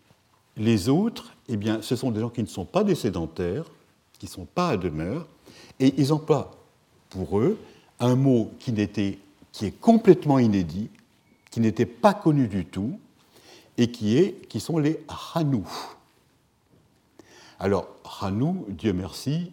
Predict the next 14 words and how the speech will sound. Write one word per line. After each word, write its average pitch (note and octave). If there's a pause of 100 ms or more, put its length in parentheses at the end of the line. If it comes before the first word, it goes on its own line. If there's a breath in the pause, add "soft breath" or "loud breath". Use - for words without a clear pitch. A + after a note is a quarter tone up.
(120)
c'est -
quelque F#2
chose C#3
qui F#2
est C3+ (880 loud breath)
assez A#2
clair G2+ (500 soft breath)
d'un G#2
point G#2
de F2+
vue F#2
sémitique. E2+ (760 soft breath)
C'est A#2+
un F#2+